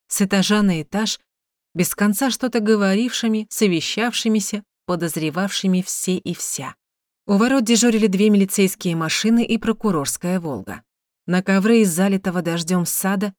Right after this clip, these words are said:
нанесли грязи, но никто не обращал внимания на это,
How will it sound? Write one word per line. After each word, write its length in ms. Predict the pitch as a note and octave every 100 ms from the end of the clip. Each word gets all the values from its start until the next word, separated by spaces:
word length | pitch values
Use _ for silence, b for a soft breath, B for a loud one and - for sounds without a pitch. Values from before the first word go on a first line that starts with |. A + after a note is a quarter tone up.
| -
нанесли 460 | F#3+ F#3+ F#3+ G3 E3+
грязи, 560 | F3 F#3+ F#3 - - _ _ _ _
но 180 | A3+ C4+
никто 380 | C4 A#3+ - A3+
не 160 | A#3 G#3+
обращал 540 | F#3+ F3+ - G#3 F#3+
внимания 500 | E3+ D#3 D3 C#3+ C3+
на 220 | C3+ C3+
это, 240 | C3 -